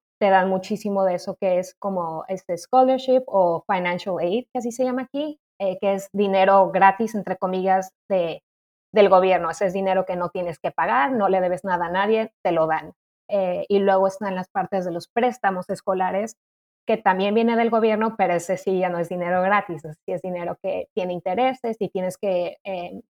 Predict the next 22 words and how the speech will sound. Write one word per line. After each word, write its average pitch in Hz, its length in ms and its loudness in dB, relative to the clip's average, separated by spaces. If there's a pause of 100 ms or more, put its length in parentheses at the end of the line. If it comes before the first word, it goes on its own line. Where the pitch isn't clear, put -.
pagar, 175 480 -2
pues, 175 400 -8
ya 180 100 -4
que 190 140 -10
te 196 120 -2
gradúes 185 540 0
y 170 220 -6 (440)
conforme 185 420 -2
vas 175 180 -2
haciendo 185 340 -6
pagos. 165 380 -8 (420)
Y 214 80 6
eso 208 160 4
es 214 100 -6
algo 202 220 2
que 190 140 -2
yo 185 160 2
tengo 185 220 -2
ahorita 180 420 0
en 185 80 -6
la 170 80 -4
licenciatura, 185 1000 -6